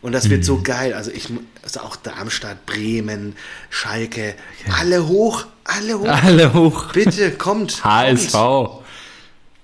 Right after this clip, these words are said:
Speaker 2: Hamburg
Speaker 1: Echt?
Speaker 2: ist wieder drin in der
Speaker 1: Ah,
Speaker 2: Lotterie.
Speaker 1: ey, der Hulk, ey, wenn der H S V das macht, das wär schon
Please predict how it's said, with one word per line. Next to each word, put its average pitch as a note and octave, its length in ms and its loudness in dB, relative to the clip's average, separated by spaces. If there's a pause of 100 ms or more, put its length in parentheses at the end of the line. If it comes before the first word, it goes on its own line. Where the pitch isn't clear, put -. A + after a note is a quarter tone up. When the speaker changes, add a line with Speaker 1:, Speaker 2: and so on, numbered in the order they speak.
(220)
Speaker 2:
Hamburg B2+ 360 2
Speaker 1:
Echt? C#3 120 4
Speaker 2:
ist B2+ 60 -2
wieder C3 200 4
drin C#3+ 220 2
in F#3+ 80 2
der D3 100 4
Speaker 1:
Ah, B2+ 40 4
Speaker 2:
Lotterie. G2 580 4 (120)
Speaker 1:
ey, G#2+ 120 -8
der G2 180 -8
Hulk, G#2+ 200 -8 (140)
ey, F#2+ 200 -12
wenn F#2+ 120 -14
der F#2 100 -12
H G2+ 40 -12
S F2+ 80 -12
V G2 160 -12
das F2+ 160 -14
macht, F2+ 140 -16
das E2 80 -14
wär D#2+ 100 -16
schon E2+ 140 -16